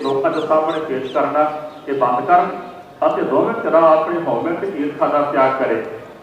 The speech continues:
ਇੱਕ ਵਿਸ਼ੇਸ਼ ਕਰਕੇ ਜੋ ਸਿੰਘ ਸਾਹਿਬਾਨ ਜੀ ਨੇ ਫੈਸਲਾ ਕੀਤਾ ਹੈ,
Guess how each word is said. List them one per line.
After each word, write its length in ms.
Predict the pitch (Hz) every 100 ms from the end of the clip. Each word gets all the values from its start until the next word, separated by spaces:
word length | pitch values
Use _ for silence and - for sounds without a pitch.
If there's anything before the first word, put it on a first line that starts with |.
| - - - - - - 156
ਇੱਕ 180 | 160
ਵਿਸ਼ੇਸ਼ 440 | 147 135 143 185 -
ਕਰਕੇ 340 | 165 - 180 135 117 - - - - - - - - - - - - 143
ਜੋ 240 | 156 151
ਸਿੰਘ 180 | 151 165 -
ਸਾਹਿਬਾਨ 420 | 160 143 147 143
ਜੀ 100 | 143
ਨੇ 200 | 143 147 143
ਫੈਸਲਾ 320 | 135 127 151 143
ਕੀਤਾ 360 | 139 131 147
ਹੈ, 320 | 143 143 -